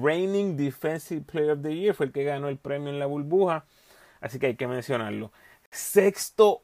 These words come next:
hombre, corillo, está súper interesante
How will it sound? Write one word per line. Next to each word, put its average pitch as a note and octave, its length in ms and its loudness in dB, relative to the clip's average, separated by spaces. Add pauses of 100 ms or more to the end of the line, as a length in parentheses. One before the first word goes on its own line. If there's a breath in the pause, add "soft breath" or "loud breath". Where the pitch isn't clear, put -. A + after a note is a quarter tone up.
hombre, G3 640 4
corillo, C#3+ 320 2
está D3 240 -2
súper E3+ 540 -2
interesante D3 840 -6